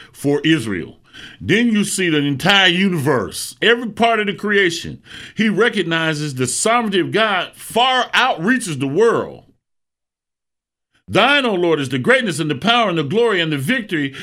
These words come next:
and the majesty, for all that is in the heaven and in the earth is thine." Woo! "Thine is the kingdom, O Lord. Thou art exalted as head above all."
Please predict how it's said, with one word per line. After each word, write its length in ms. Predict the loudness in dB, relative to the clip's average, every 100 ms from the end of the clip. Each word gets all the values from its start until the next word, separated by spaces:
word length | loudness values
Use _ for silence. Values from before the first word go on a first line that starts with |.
| -8
and 140 | -2 -2
the 60 |
majesty, 560 | 0 2 2 0 -2 -4
for 220 | -2 -2 2
all 440 | 4 4 4 4
that 140 | 2 0
is 140 | -2
in 120 | 0
the 120 | 0
heaven 640 | 2 2 2 2 -2 -2 -6 -8 -8 -2
and 320 | 4 4 4
in 120 | 2
the 40 | 2
earth 400 | 2 4 2 2
is 140 | 0
thine." 500 | 2 2 0 -4 -12 -20 _ _ _
Woo! 640 | 4 4 6 4 4 0 -4 -2
"Thine 300 | 2 2 2
is 120 | 0
the 100 | -2
kingdom, 680 | 2 4 4 4 2 2
O 120 | 2 2
Lord. 420 | 2 0 -4 -8 _ _ _ _ _ -4
Thou 260 | 2 4
art 80 | 4
exalted 520 | 0 2 2 2 -2
as 220 | -4 -4 0
head 280 | 2 4
above 240 | 2 0 0
all." 460 | 0 -2 -6 -14